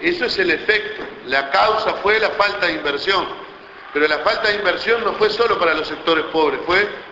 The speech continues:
para todos los sectores en general, más para el sector trabajador.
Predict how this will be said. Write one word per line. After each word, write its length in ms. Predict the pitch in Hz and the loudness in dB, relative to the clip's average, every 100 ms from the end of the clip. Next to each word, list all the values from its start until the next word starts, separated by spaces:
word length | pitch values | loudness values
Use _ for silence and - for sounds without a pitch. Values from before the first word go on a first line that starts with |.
| - | -6
para 240 | - 147 143 | 0 0 2
todos 220 | 233 214 | 2 2
los 120 | 180 | 0
sectores 500 | 160 - 165 156 147 | -2 -2 0 2 0
en 60 | 139 | -4
general, 440 | 143 135 131 117 - - - - | -2 2 2 0 -10 -16 -18 -2
más 220 | 180 233 | 2 2
para 200 | 233 220 | 2 0
el 80 | 185 | 0
sector 420 | 165 - 202 202 | -6 -2 0 0
trabajador. 600 | 156 135 123 127 123 113 | 2 0 0 -2 -2 -2